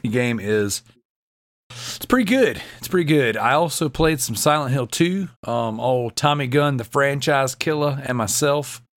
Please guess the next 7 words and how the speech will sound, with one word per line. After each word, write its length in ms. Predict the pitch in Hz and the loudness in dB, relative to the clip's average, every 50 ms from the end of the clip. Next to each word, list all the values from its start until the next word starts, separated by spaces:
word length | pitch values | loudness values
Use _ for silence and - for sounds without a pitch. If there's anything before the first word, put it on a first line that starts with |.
| _ _ _ _ _ - - | _ _ _ _ _ -8 -4
are 160 | 107 107 110 | -4 -2 -2
tangentially 720 | 110 - 139 135 120 117 110 135 147 147 - 143 143 135 - | 0 0 0 0 2 2 0 0 0 0 0 0 0 -2 -2
playing 420 | - 135 135 135 135 135 131 131 | 0 2 2 2 2 0 -2 -2
through 200 | 123 139 131 120 | -2 -2 0 0
Silent 280 | - - 143 139 135 123 | 2 2 2 0 0 0
Hill 140 | 127 120 | 0 -2
two. 320 | - - 165 180 202 214 | 0 0 0 0 0 -2